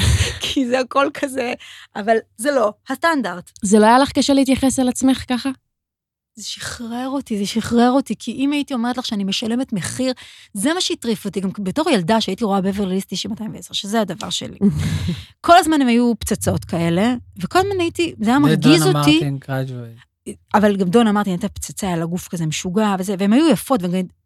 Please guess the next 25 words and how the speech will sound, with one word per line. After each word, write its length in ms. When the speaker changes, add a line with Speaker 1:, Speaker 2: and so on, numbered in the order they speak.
Speaker 1:
טוני 260
מרשט, 640
אני 80
לא 40
יודעת 140
אם 60
אתם 180
מכירים 240
את 100
טוני 220
מרשט, 400
אהובתו 400
של 220
דילן 300
Speaker 2:
מגגל. 260
Speaker 1:
מקיי. 260
תראו 280
אחרי 240
זה, 80
טוני 280
מרשט, 300
היא 120
הייתה 200
פאקינג 260
דוגמנית 520